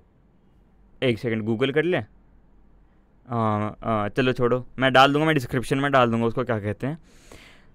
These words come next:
तो उसमें क्या होता है गाइस, ये जो आपके एम्पलीट्यूड का है, ये जो वेव है, इसका जो स्टार्ट है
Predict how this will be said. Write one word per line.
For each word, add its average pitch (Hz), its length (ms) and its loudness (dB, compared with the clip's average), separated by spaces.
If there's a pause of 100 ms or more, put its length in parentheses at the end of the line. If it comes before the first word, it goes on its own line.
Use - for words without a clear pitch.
(140)
तो - 40 0
उसमें 175 360 4
क्या - 140 6
होता 175 220 8
है 175 40 4
गाइस, 165 260 6
ये 185 80 8
जो 175 120 6
आपके 175 220 6
एम्पलीट्यूड 156 680 4
का 139 120 -2
है, 113 120 4
ये 123 60 4
जो 135 140 4
वेव 139 240 4
है, 113 100 4
इसका 151 220 -2
जो 156 100 -2
स्टार्ट 139 420 4
है 104 160 -2